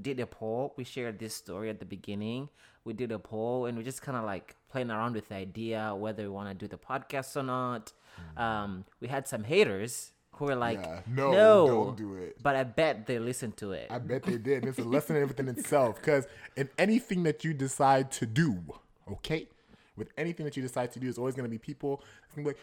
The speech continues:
Speaker 2: "No, don't do it."
Speaker 1: Don't it, don't
Speaker 2: But
Speaker 1: do it.
Speaker 2: there's more people that want you to do it than not.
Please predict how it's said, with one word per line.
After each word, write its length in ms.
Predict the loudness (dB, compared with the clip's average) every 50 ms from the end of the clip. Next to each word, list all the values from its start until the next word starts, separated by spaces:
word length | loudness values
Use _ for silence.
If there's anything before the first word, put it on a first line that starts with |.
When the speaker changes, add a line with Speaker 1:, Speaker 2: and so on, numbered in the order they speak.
| -16 -8 -2
Speaker 2:
"No, 260 | 2 6 8 8 8
don't 300 | 6 6 4 4 2 2
do 220 | 4 6 6 8 6
it." 40 |
Speaker 1:
Don't 260 | 6 4 -2 -6 -6 -8
it, 200 | -10 -10 -8 -6
don't 120 | -2 4
Speaker 2:
But 140 | 4 4 4
Speaker 1:
do 140 | 4 0 -6
it. 200 | -8 -10 -14 -18 _ _ _ _ _ _ _ _ _ _ _ _ _ _ _ _ _ _ _ _
Speaker 2:
there's 320 | -12 -8 -2 0 0 0 2
more 260 | 0 2 2 2 2
people 260 | 0 -2 -4 -2 2 2
that 100 | 2 2
want 360 | 2 2 2 2 2 0 -2 -4
you 60 | -4
to 80 | -4 -4
do 200 | -4 -2 -2 -2
it 120 | -2 -2
than 180 | -4 -6 -4 -2
not. 260 | -2 -2 -2 -4